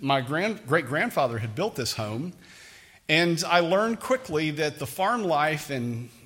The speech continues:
being steady citizens of a community were important. Almost all of her brothers and sisters went on and did something in education. Uh, one of her brothers was the commissioner of the Texas Education Association in Texas for ten years.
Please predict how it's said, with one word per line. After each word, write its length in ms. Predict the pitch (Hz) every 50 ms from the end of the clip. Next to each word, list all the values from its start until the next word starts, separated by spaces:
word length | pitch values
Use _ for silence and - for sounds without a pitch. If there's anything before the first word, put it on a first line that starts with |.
| - - _ _
being 480 | 151 156 170 170 170 170 165 165 - -
steady 580 | - - - - - 175 185 208 226 220 202 175 -
citizens 580 | - - - 202 190 190 175 - 180 165 139
of 100 | 151 135
a 60 | 135 131
community 440 | - - 156 156 160 156 151 143
were 180 | 135 123 135 120
important. 520 | 110 110 - - 208 165 127 117 110 - - - - -
Almost 520 | 143 165 202 190 175 151 123 - - - -
all 280 | - 165 185 214 226 220
of 140 | 208 - -
her 140 | - 170
brothers 480 | 147 131 143 147 147 147 151 147 131 131
and 120 | 131 120
sisters 460 | - - 151 147 - - 131 120 107 113
went 180 | 131 131 127
on 160 | 123 123 123
and 160 | 120 113 104 98
did 180 | 120 127 113
something 360 | - - 127 113 - 127 123
in 100 | 117 107
education. 800 | 107 95 87 95 95 - - 165 156 151 - - 151 151 143 147 147 - - - - - - - - - - - - -
Uh, 140 | - 117
one 240 | 113 123 127 151 175
of 140 | 202 196 -
her 100 | 175 151
brothers 560 | 123 117 131 131 131 127 139 139 131 123 -
was 240 | 131 123 117 107 -
the 220 | - 120 117 117
commissioner 540 | 104 - - 127 143 170 165 - 156 143 131
of 200 | - - 131 110
the 80 | 113 110
Texas 480 | - - - 190 185 - 170 139 117
Education 540 | 135 135 120 117 - - 143 147 - - 131
Association 640 | 113 - - 120 107 - - 110 107 101 - 120 107
in 100 | 101 95
Texas 400 | - 233 247 - - 117 117 -
for 180 | - 151 139 - - -
ten 200 | - - 120 135 165
years. 380 | 196 233 226 - - - -